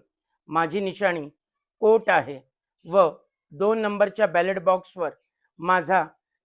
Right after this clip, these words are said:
एक नंबरला क्रमांक असून माझे चिन्ह कोट हे आहे. मी आपणास सर्वांना विनंती करत आहे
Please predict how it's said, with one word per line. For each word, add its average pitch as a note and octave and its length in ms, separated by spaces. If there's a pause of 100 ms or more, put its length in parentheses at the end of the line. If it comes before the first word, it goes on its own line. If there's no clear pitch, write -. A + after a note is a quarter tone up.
(160)
एक A3+ 240
नंबरला G3 540
क्रमांक F#3 520
असून F#3 540 (480)
माझे E3+ 360
चिन्ह F#3 420 (540)
कोट A3 280
हे G3 120
आहे. B2+ 300 (340)
मी A#3 240
आपणास G3+ 480 (400)
सर्वांना A3 460
विनंती A3 420
करत G3 320
आहे C#3 220